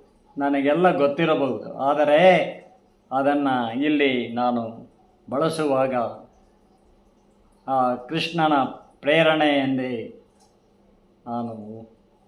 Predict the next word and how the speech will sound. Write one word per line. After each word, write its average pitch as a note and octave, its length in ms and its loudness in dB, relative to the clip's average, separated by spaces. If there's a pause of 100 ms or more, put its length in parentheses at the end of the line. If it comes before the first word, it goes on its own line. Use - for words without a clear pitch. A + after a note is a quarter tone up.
(1300)
ತಿಳಿದಿದ್ದೇನೆ. C3+ 920 -2